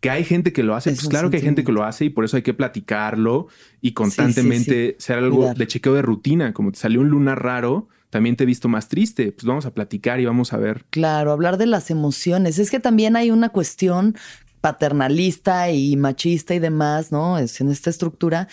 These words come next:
Speaker 2: de hombres que, pues, sí, o sea, el hombre no es, no expresa sus emociones como tan, no las hablan, ¿sabes? O sea, y mucho menos
Speaker 1: Sí.
Speaker 2: como en familia. De pronto, un padre diciendo, "Me siento triste", ¿sabes? Yo siento que con mi papá esas conversaciones han sido muy pocas y muy limitadas. Entonces,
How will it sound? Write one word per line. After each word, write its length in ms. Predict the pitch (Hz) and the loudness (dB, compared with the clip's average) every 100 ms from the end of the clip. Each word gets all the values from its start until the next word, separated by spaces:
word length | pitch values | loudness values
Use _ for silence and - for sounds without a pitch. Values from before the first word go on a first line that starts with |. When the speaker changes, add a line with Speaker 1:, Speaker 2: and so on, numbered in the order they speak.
| - - | -16 -4
Speaker 2:
de 140 | 165 165 | 0 2
hombres 460 | 170 175 190 185 | 2 2 0 -2
que, 140 | - 175 | -2 -2
pues, 500 | - 156 - - - _ | 0 -2 -4 -14 -20 _
sí, 340 | - 285 294 | -2 2 2
o 60 | 185 | 2
sea, 140 | - | 0
el 80 | 190 | 2
hombre 440 | 202 220 247 233 214 | 2 2 2 2 2
no 220 | 208 214 | 2 2
es, 180 | 220 202 | 0 2
no 360 | 185 185 196 | 2 2 2
expresa 440 | 202 - 185 185 196 | -2 -2 -2 0 -2
sus 280 | 175 156 160 | -4 -6 -2
emociones 560 | 156 147 - 165 175 | -2 -4 -4 -2 -2
como 240 | 175 156 139 | 0 0 -2
tan, 320 | 143 151 - - - - - - _ | -6 -6 -10 -18 -20 -20 -20 -20 _
no 120 | 147 160 | -2 0
las 280 | 196 - - | 0 -2 -2
hablan, 500 | 156 202 277 151 123 | 0 2 0 0 -4
¿sabes? 420 | - 143 190 226 | -4 -2 -2 -2
O 40 | 165 | -4
sea, 160 | 180 | -2
y 40 | 170 | 0
mucho 360 | 170 170 185 | 2 0 -2
menos 260 | 185 208 220 | 0 2 2
Speaker 1:
Sí. 40 | |
Speaker 2:
como 140 | 214 170 | 2 0
en 80 | |
familia. 580 | - 143 147 185 196 147 | 0 0 2 2 4 2
De 80 | 139 | -2
pronto, 400 | - 160 196 202 - - | -2 -2 0 -2 -6 -2
un 140 | 185 | 0
padre 320 | 190 190 196 | 2 2 4
diciendo, 460 | 202 196 185 180 190 | 2 0 -2 0 2
"Me 100 | 170 | 0
siento 340 | - 170 156 | -2 -2 -2
triste", 460 | - 160 160 156 196 | -2 -2 -2 -2 -4
¿sabes? 220 | 180 180 | -2 -2
Yo 80 | 175 | 0
siento 260 | 208 196 196 | 0 0 0
que 100 | 165 | -2
con 140 | 147 | 0
mi 80 | 131 | 0
papá 480 | 127 131 147 156 165 - - - | -2 -4 -2 -2 -4 -10 -20 -12
esas 220 | 151 175 | -4 -2
conversaciones 720 | - 160 139 - 139 156 151 151 | 0 0 0 -2 -2 0 0 -2
han 100 | 139 | -2
sido 180 | 156 | 0
muy 200 | 151 165 | 2 0
pocas 440 | 156 165 165 180 151 | 0 -2 -2 -4 -2
y 20 | |
muy 140 | 143 | 0
limitadas. 640 | 151 156 135 147 143 127 - | 0 -2 -4 -4 -4 -6 -10
Entonces, 340 | 135 143 - | -8 -8 -8